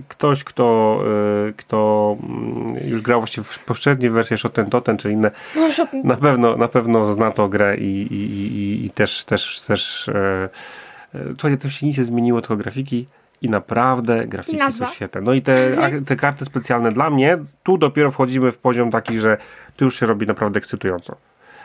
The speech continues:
Speaker 1: Że możemy uciec od, e, pułapek przeciwnika albo go właśnie w takie zapędzić,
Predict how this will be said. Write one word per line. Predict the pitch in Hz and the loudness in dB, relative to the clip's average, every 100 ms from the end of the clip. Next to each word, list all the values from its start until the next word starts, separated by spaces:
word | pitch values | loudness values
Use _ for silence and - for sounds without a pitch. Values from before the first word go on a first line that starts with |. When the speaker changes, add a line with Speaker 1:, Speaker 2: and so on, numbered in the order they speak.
| - | -6
Speaker 1:
Że | 117 | 0
możemy | 117 120 131 123 | 2 4 4 4
uciec | - 135 123 - | 2 0 0 0
od, | 131 - 120 | -4 -2 0
e, | 113 | 0
pułapek | - 120 110 117 | 2 2 4 2
przeciwnika | 98 107 110 107 101 101 98 98 | -2 -6 -2 0 0 2 2 2
albo | 98 104 | 0 2
go | 104 | 2
właśnie | 101 98 110 | 2 0 -2
w | 98 | -4
takie | 98 104 | -4 -2
zapędzić, | 98 95 95 90 87 | -2 0 -2 -2 -6